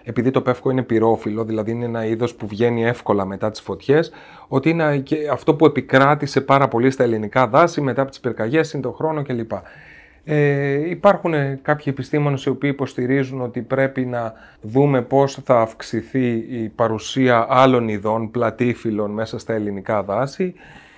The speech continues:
Υπάρχουν άλλοι επιστήμονες που λένε ότι δεν πρέπει να στοχοποιούμε το πεύκο και τέλος πάντων να αφήσουμε το οικοσύστημα, τη φύση να κάνει τη δουλειά τους, έτσι. Υπάρχουν διάφορες προσεγγίσεις σε αυτό. Σε κάθε περίπτωση,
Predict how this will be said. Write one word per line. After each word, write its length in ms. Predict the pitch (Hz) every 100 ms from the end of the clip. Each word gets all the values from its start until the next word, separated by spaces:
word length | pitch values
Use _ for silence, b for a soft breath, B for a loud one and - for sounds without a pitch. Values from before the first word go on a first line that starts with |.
| B
Υπάρχουν 380 | B 139 - 180
άλλοι 160 | 175 180
επιστήμονες 540 | 165 151 170 165 147
που 120 | -
λένε 240 | 151 151 147
ότι 180 | 143 139
δεν 140 | 151
πρέπει 240 | 147 139 127
να 100 | 120
στοχοποιούμε 640 | - - 117 117 120 117
το 120 | 110
πεύκο 680 | 104 117 113 - 110 107 - _ -
και 120 | 139
τέλος 240 | 147 139
πάντων 200 | 147 139
να 80 | 139
αφήσουμε 320 | 131 139 147
το 80 | 135
οικοσύστημα, 600 | 131 123 - 135 - 113
τη 100 | 113
φύση 300 | - 135 120
να 100 | 107
κάνει 240 | 113 110
τη 100 | 98 95
δουλειά 300 | 101 143 180
τους, 220 | 180 165
έτσι. 300 | 156 151 151 B B -
Υπάρχουν 320 | 147 147 160
διάφορες 400 | 147 151 123 -
προσεγγίσεις 540 | 117 110 107 101 101
σε 80 | -
αυτό. 320 | 98 104 101 -
Σε 160 | -
κάθε 200 | 143 180
περίπτωση, 680 | 175 151 120 113 101 - 127